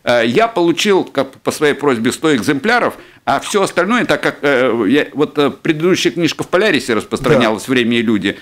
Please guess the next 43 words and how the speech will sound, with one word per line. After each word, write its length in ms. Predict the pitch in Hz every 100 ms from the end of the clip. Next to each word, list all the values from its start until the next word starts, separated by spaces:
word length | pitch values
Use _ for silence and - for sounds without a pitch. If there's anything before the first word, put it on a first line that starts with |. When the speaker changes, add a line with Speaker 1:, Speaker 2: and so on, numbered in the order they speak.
| -
Speaker 1:
потому 200 | 113 131
что 120 | 127 127
я 220 | 135 127
издавал 380 | 113 135 135 120
её 120 | 123
на 100 | 135
свои 260 | 156 180 120
средства, 480 | 113 90 - 95 87 - -
а 100 | 110
здесь 280 | 156 170
на 120 | 147 135
средства 440 | 151 143 - 135
института, 520 | 131 170 - 247 226 - - -
то 460 | - 185 185 170 175
Speaker 2:
Разошлась, 540 | 185 185 190 - 196 -
Speaker 1:
и, 40 |
Speaker 2:
видимо, 260 | 139 - 123
да. 160 | 156 175
Speaker 1:
она, 300 | 220 233 165
видимо, 640 | 143 - 139 214 180 185
во 280 | 143 131 160
время 240 | 160 170 170
юбилея 600 | 170 160 202 262 208 123
разошлась. 480 | 117 123 - 117 156
Ну, 100 | 180
наверное, 320 | 220 226 185
какое-то 360 | 180 190 170
количество 600 | 165 165 185 - 180 - 175
у 160 | 160
руководства 500 | 156 156 151 156 -
Speaker 2:
Да. 60 | 139
Speaker 1:
в 40 |
институте. 240 | 131 - -
Speaker 2:
Так 40 |
Speaker 1:
Я 60 | 214
Speaker 2:
вот, 60 |
Speaker 1:
просто 200 | - 214
Speaker 2:
такой 120 | 147 135
Speaker 1:
не 40 |
интересовался. 320 | 120 127 185 170
Speaker 2:
вопрос 200 | 170 170
у 80 | 151
меня 380 | 143 139 135